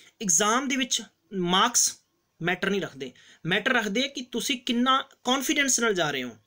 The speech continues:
ਦੇਖੋ, ਤੁਹਾਡੀ ਤਿਆਰੀ ਹੈ ਤਾਂ definitely ਕੌਨਫੀਡੈਂਸ ਨਾਲ ਜਾਓਗੇ, ਤਾਂ ਉੱਚ-, ਉਨਾ ਹੀ ਅੱਛਾ ਤੁਹਾਡਾ ਐਗਜ਼ਾਮ ਹੋਏਗਾ। ਪਟਵਾਰੀ ਨਹੀਂ ਹੈ, ਕਾਨੂੰਗੋ ਵੀ ਪੋਸਟ ਆਉਣਗੀਆਂ। ਸੋਸ਼ਲ, ਅਹ, ਗੱਲ ਕਰਦੇ ਹਾਂ ਕਿ ਇੰਸਪੈਕਟਰ ਰੈਂਕ ਦੀਆਂ ਪੋਸਟ ਆਉਣਗੀਆਂ। Even ਕਿ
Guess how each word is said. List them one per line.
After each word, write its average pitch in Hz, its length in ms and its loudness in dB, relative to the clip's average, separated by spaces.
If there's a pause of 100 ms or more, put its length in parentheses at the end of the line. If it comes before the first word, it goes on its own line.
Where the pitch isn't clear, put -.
(400)
ਦੇਖੋ, 156 220 -2
ਤੁਹਾਡੀ 214 240 0
ਤਿਆਰੀ 196 420 2
ਹੈ 233 100 2
ਤਾਂ 220 120 -2
definitely 220 460 0
ਕੌਨਫੀਡੈਂਸ 202 540 0
ਨਾਲ 208 100 2
ਜਾਓਗੇ, 185 420 -2 (460)
ਤਾਂ - 140 -8
ਉੱਚ-, 220 360 4
ਉਨਾ 226 240 4
ਹੀ 247 180 4
ਅੱਛਾ 190 180 -4
ਤੁਹਾਡਾ 180 260 0
ਐਗਜ਼ਾਮ 151 320 -2
ਹੋਏਗਾ। 135 380 -10 (760)
ਪਟਵਾਰੀ 190 440 2
ਨਹੀਂ 277 200 2
ਹੈ, 147 260 0
ਕਾਨੂੰਗੋ 202 340 2
ਵੀ 262 100 0
ਪੋਸਟ 233 340 2
ਆਉਣਗੀਆਂ। 185 500 0
ਸੋਸ਼ਲ, 247 520 2
ਅਹ, 180 540 0
ਗੱਲ 202 180 2
ਕਰਦੇ 214 300 0
ਹਾਂ 240 80 0
ਕਿ 254 100 -2
ਇੰਸਪੈਕਟਰ 233 420 0
ਰੈਂਕ 214 200 0
ਦੀਆਂ 214 140 -4
ਪੋਸਟ 196 300 0
ਆਉਣਗੀਆਂ। 170 360 -2 (140)
Even 254 200 2
ਕਿ 262 240 -2